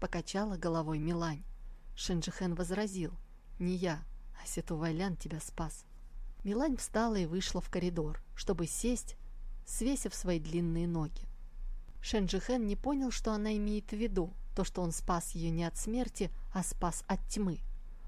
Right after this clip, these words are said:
Он спас ее еще в ту холодную ночь, когда они встретились. С тех пор она находила огромное утешение, просто представляя, что в мире есть господин Шэнь. Она верила, что господин Шэнь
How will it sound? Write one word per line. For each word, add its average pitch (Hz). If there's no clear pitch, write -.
Он 214
спас -
ее 226
еще 220
в -
ту 247
холодную 214
ночь, 240
когда 156
они 156
встретились. 214
С -
тех -
пор 269
она 233
находила 185
огромное 175
утешение, 190
просто 277
представляя, 180
что -
в 151
мире 185
есть 165
господин 160
Шэнь. 160
Она 190
верила, 202
что -
господин 160
Шэнь 208